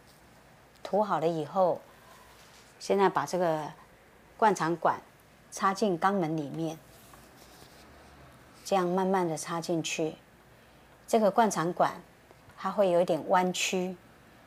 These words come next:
我们手大概放在五到七公分处，把这个弯曲的地方这样慢慢的就可以推进去，大概推大概三十公分左右。好，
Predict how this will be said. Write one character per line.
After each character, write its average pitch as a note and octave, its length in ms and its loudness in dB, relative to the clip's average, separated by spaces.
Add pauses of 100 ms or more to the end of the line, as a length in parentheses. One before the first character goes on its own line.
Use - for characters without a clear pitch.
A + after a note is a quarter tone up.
我 D3+ 100 -2
们 E3 160 0
手 F3 260 2
大 F#3+ 140 2
概 F#3 160 2
放 G3+ 180 0
在 F#3 200 2
五 D#3+ 180 -2
到 G3 220 2
七 - 260 0
公 F#3+ 240 2
分 F#3+ 180 0
处， F3+ 320 -4 (540)
把 C#3+ 100 -2
这 E3+ 120 -2
个 G3 160 2
弯 G3 180 2
曲 G3+ 220 -2
的 F3+ 80 2
地 F3+ 160 -4
方 F3 260 -4
这 F3 80 -4
样 E3+ 100 -4
慢 E3 200 -2
慢 E3 200 -2
的 - 160 -8
就 - 120 -8
可 E3 120 -8
以 D#3+ 60 -2
推 E3 220 -2
进 F#3+ 200 -2
去， - 280 -4 (1200)
大 B3+ 160 4
概 B3 200 6
推 A3 560 4 (1500)
大 G3+ 160 2
概 F#3+ 380 -2
三 G3 260 -4
十 F#3+ 160 -6
公 F3+ 220 -4
分 F3+ 240 -6
左 D#3 200 -10
右。 D#3 240 -14 (2250)
好， - 440 -12